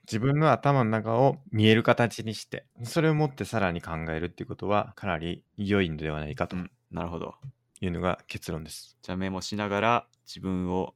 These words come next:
Speaker 2: 見つめ直して、ありのままを知りましょうと
Speaker 1: そう。
Speaker 2: いうことですね。
Speaker 1: そうです。
Speaker 2: はい。
Speaker 1: はい。
Speaker 2: 結論が出てよかった。
Speaker 1: いや、よかったですね。
Speaker 2: はい。
Speaker 1: いや、一時間三十分、ワンオンワン。
Speaker 2: <laughs> ワン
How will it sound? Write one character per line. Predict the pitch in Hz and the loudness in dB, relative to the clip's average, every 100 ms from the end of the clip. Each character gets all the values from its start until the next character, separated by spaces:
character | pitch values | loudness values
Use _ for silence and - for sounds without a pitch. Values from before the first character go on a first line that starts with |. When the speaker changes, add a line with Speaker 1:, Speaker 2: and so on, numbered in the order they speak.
| _ | _
Speaker 2:
見 | 92 | -12
つ | - | -8
め | 92 90 | -8 -4
直 | 90 90 | -4 -6
し | - | -2
て、 | 107 104 - _ | -2 -2 -6 _
あ | 90 | -6
り | 90 | -4
の | 90 | -2
ま | 92 | -2
ま | 87 | -2
を | 82 | -4
知 | - | -8
り | 85 | -8
ま | 87 | -8
し | 92 | -8
ょ | |
う | - | -10
と | - _ | -14 _
Speaker 1:
そ | - - | -12 -6
う。 | |
Speaker 2:
い | 101 | -4
う | 90 | -4
こ | |
と | 101 | -6
で | 85 | -6
す | - | -8
ね。 | 80 - _ _ | -10 -12 _ _
Speaker 1:
そ | - - | -2 -2
う | |
で | - | 0
す。 | - - - _ | -4 -8 -12 _
Speaker 2:
は | 85 | -6
い。 | 82 - - _ | -6 -8 -20 _
Speaker 1:
は | 87 | -12
い。 | - | -10
Speaker 2:
結 | - - | -12 -6
論 | 98 | -4
が | 90 | -2
出 | 92 | -4
て | |
よ | 78 | -6
か | - | -8
っ | |
た。 | - - - _ _ - | -10 -14 -16 _ _ -2
Speaker 1:
い | |
や、 | 90 | 0
よ | 87 | 2
か | 85 | -2
っ | |
た | - 92 | -4 -10
で | |
す | - | -10
ね。 | - 92 | -12 -12
Speaker 2:
は | - | -12
い。 | - - _ _ - - | -14 -18 _ _ -16 -14
Speaker 1:
い | - | -12
や、 | 90 - _ | -12 -14 _
一 | 123 - 92 | -16 -10 -10
時 | 87 | -6
間 | 85 80 - | -6 -6 -12
三 | - 87 | -10 -8
十 | 85 82 | -6 -8
分、 | - 76 - - | -10 -12 -14 -2
ワ | 98 | 2
ン | 87 87 | 2 0
オ | |
ン | |
ワ | 82 | -2
ン。 | 78 | -4
Speaker 2:
<laughs> | - | -10
ワ | 95 | -8
ン | 98 | -6